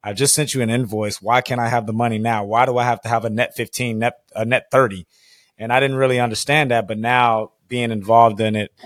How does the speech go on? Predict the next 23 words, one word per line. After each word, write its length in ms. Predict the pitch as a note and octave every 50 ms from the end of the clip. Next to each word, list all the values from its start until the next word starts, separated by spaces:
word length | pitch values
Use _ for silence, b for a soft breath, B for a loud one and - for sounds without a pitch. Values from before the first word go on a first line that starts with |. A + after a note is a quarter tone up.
| B B B
this 240 | - B2 A#2 - -
long, 300 | A2 A2+ A2+ A2+ A2 G2+
I 80 | G#2 G#2+
understand 500 | A2 A2 G#2+ - - A#2 A2 A2 G#2+ G#2+
that 200 | G#2 G2 _ -
there's 200 | G#2+ G#2 - G2+
money 300 | G#2 G#2+ A2 A2 A2 G#2+
being 260 | F#2 A2 G#2+ G#2 G#2
moved 240 | G#2 G#2 G#2+ A2 G2+
around 300 | G#2 G#2 G#2+ G#2+ A2 -
from 180 | - B2+ C#3+
all 160 | F3+ G3 G#3 G3+
these 220 | D3+ C3 A2+ -
companies, 640 | - - A2 G#2 - - G2+ F#2+ F#2+ F#2+ F#2+ - G#2+
and 100 | G#2+ A2+
it's 140 | A2 - B2+
all 180 | B2 B2 A#2+
about 300 | A#2 G2+ A#2 A2+ A2 -
cash 300 | - A2+ A2+ A#2 A2+ -
flow. 180 | - B2 A#2 A#2
And 100 | A#2 A#2+
then 100 | A#2 A#2+
also 460 | B2+ C3+ C3 - - C3 B2 A#2+